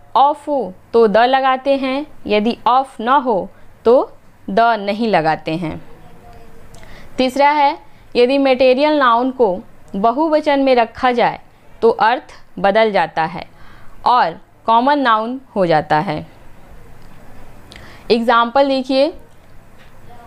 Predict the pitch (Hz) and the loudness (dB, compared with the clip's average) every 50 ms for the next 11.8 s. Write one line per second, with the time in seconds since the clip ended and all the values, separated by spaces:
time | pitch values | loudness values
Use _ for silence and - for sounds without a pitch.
0 | - - - - - - - - - 233 240 233 233 254 262 247 262 294 302 302 | -20 -20 -20 -20 -20 -20 -14 -6 -2 0 0 2 2 2 0 2 0 0 0 2
1 | 294 285 277 277 294 311 370 - - - - - - - - - - - - 240 | 2 2 2 2 0 -4 -6 -10 -16 -20 -20 -20 -20 -20 -20 -20 -14 -6 0 2
2 | 226 226 226 233 226 214 190 170 160 156 156 - - - - - - - - - | 2 2 2 0 -2 -2 -2 -2 -2 -4 -6 -10 -14 -20 -20 -18 -18 -18 -20 -20
3 | - - - - 220 233 233 240 254 254 247 269 302 302 294 294 285 285 302 294 | -20 -16 -8 -4 -2 -2 0 2 2 2 2 2 2 0 2 2 2 2 2 2
4 | 294 294 277 285 302 294 285 302 330 349 381 - - - - - 226 233 226 233 | 0 0 0 0 0 0 0 0 -2 -4 -4 -8 -16 -12 -4 -2 0 0 2 0
5 | 233 240 240 220 208 190 165 147 - - - - - - - - - - - - | -2 -2 -4 -6 -6 -8 -10 -10 -12 -16 -20 -20 -18 -18 -20 -18 -18 -16 -18 -18
6 | - - - - - - - - - - - - - - 226 240 254 262 294 330 | -18 -18 -18 -18 -20 -20 -20 -20 -20 -20 -14 -6 -4 -2 0 0 0 -2 -2 -2
7 | 339 339 302 269 262 247 240 233 233 262 269 269 269 269 254 262 269 269 277 277 | -2 0 0 0 2 2 2 2 4 2 2 2 2 2 2 0 0 -2 -2 -4
8 | 254 220 - - - - - - - - - - - 247 269 277 233 185 165 226 | -4 -6 -8 -12 -16 -20 -20 -20 -20 -20 -10 -4 0 2 2 2 2 0 -4 -10
9 | 254 - - - - - 202 226 247 262 285 311 330 320 302 320 320 269 220 220 | -16 -20 -20 -14 -6 -4 -2 -2 0 0 -2 -2 -4 -2 0 0 0 2 0 0
10 | 240 262 285 269 285 277 294 277 277 254 240 233 226 208 202 214 233 233 226 226 | 0 0 2 2 2 0 0 -2 -2 0 0 0 0 0 0 -2 -4 -4 -4 -4
11 | 185 170 196 - - - - - - - - 247 262 277 285 - | -4 -4 -6 -12 -18 -20 -20 -20 -10 -4 0 2 2 2 0 -2